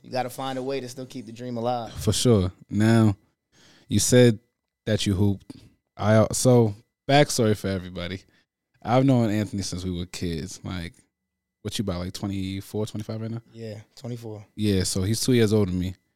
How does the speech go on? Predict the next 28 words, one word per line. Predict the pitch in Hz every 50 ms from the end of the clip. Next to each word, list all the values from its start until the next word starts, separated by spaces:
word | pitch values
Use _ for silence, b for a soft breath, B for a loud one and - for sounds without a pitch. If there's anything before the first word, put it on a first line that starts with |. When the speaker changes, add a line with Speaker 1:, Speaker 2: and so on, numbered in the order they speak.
| _ _ _ _ _
Speaker 2:
Well, | - 101 98 92 - _ _ _ _ _ _ _ _ _ _ _ _ _ _ _ -
technically | - 127 107 104 92 87
a | 87
year | 87 90 95 95 90
and, | 90 92 92 - -
and | 92
some | - - 92
change. | - - 101 92 90 90 98 - - - -
But, | 98 95 95 92 92
um, | 90 90 87 92 90 _ _ _ _ _ _ _ _ _ _ _ _ _ -
I've | -
probably | - 131 117 110 104 92
known | 95 98 95
you | 95
since | - - - 92
I | 87
was, | 90 90
like, | 69 67 -
nine-ish. | 73 78 85 90 98 92 - 101 - - - - - _ _ _ _ _ _ -
Like, | - 95 98 -
nine, | 90 92 90 90 95 98
ten | - - 98 92 87
years | 90 90 95
old. | 95 95 95 90 92 95 - B B B B B B B B B B B _ -
And | 92 90 90 90
when | 98 104 110 104
I | 101 104 107
mean, | 101 95 92 92 87 85 87 82